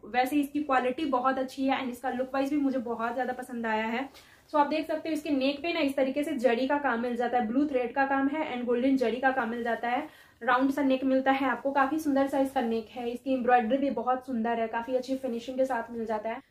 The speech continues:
So अगर आप लोग इसे purchase करना चाहते हैं तो अगर आपका size एम है तो आप इसे एल में purchase कीजिएगा, अगर आपका size एल है तो इसे एक्सएल में purchase कीजिएगा, तभी आपको fitting अच्छी आएगी।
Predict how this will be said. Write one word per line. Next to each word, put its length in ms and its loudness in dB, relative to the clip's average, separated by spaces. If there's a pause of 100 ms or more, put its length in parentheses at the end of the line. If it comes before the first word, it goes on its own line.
So 140 -2
अगर 180 6
आप 140 2
लोग 160 0
इसे 160 -2
purchase 320 -2
करना 280 0
चाहते 280 0
हैं 160 0
तो 80 0
अगर 160 4
आपका 280 6
size 460 0
एम 180 -2
है 180 -4
तो 100 -2
आप 140 0
इसे 140 -2
एल 260 -2
में 100 -2
purchase 320 -4
कीजिएगा, 460 0 (320)
अगर 180 2
आपका 200 0
size 260 -2
एल 220 0
है 200 -2
तो 80 -2
इसे 180 0
एक्सएल 400 -2
में 100 6
purchase 320 -2
कीजिएगा, 400 -2
तभी 260 -2
आपको 260 0
fitting 300 -2
अच्छी 260 -4
आएगी। 280 -4